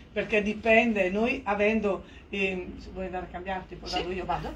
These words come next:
Speaker 1: Eh, l'avete vista la tuta in bengalina che indossa Marina? Però partiamo, mm, se non erro, dalle taglie alte, dalla quarantotto in su, l'avevamo dalla quaranta alla cinquantaquattro,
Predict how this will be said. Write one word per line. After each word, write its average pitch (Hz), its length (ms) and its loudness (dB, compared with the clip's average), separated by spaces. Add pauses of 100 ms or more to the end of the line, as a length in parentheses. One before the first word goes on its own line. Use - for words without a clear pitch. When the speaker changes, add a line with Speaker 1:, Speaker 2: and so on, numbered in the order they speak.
Speaker 1:
Eh, 202 280 4
l'avete 208 320 4
vista 208 500 2
la 185 100 2
tuta 185 260 -8
in 180 80 -2
bengalina 175 480 -4
che - 140 -12
indossa 170 340 -6
Marina? 175 320 -4
Però 220 400 6
partiamo, 240 640 2 (180)
mm, 196 640 -4 (320)
se - 200 -2
non 226 200 2
erro, 226 380 2
dalle 208 280 2
taglie 185 260 2
alte, 175 360 4
dalla 190 200 2
quarantotto 190 600 0
in 208 100 2
su, 214 260 0 (500)
l'avevamo 208 600 6
dalla 196 240 6
quaranta 196 800 2
alla 185 200 0
cinquantaquattro, 196 920 -4